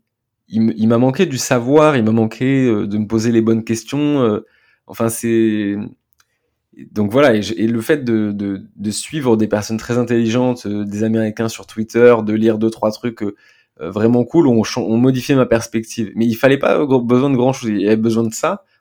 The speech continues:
donc un peu de knowledge, un peu d'expertise. Et je pense qu'il y avait besoin surtout de, de courage, quoi,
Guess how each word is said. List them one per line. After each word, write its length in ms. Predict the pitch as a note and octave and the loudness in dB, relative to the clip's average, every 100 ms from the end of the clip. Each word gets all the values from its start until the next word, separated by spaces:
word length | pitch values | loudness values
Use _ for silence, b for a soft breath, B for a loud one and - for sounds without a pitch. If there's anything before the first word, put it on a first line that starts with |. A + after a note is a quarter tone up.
| - | -8
donc 120 | A2+ | -4
un 60 | |
peu 140 | A2+ C#3+ | -2 -2
de 40 | |
knowledge, 420 | B2+ A#2+ C#3 D3+ | 2 2 2 0
un 80 | A2 | -4
peu 140 | - A2 | -4 -8
d'expertise. 760 | G#2+ G#2 - G#2 - D#3 - b b b b - | -8 -8 -8 -10 -10 -14 -14 b b b b -16
Et 80 | F#2+ | -6
je 60 | |
pense 160 | C#3+ D3 | -4 -2
qu'il 80 | G#2+ | -2
y 20 | |
avait 60 | |
besoin 220 | A2 G#2+ A2 | 0 0 -2
surtout 320 | A2+ A2+ C#3+ | -4 -10 -6
de, 160 | A2+ | -4
de 140 | G#2 G#2 | -2 -4
courage, 460 | G2+ A2+ A#2+ G#2+ | -4 2 2 2
quoi, 220 | - G2 | -8 -18